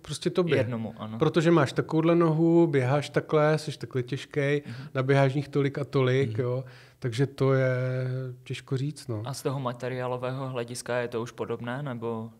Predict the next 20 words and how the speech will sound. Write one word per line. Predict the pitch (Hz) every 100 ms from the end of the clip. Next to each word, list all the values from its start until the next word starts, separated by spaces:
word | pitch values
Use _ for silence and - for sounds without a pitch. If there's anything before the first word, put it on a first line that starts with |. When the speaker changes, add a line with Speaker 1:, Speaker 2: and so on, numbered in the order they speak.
| _ _ _ _ _ _ _ _ _ _ _ _ _ _ _ _
Speaker 1:
Já | 120 104
si | -
myslím, | 107 101 107 104
že | 110
jo. | 107 101 101 117 - _ _ - _ -
Jako | 139 202
přijde | - 160
mi, | 156
že | 151 160
třeba | - 151
za | 139
poslední | 139 147 - 151 160
dva | 147 151
roky | 139 151 143 147 139
byla | 135 139
trošku | 147 135 -
brzda | 143 139 123 120
u | 120
Salomonu. | - 123 117 113 117 190 - -
Speaker 2:
Mhm. | 117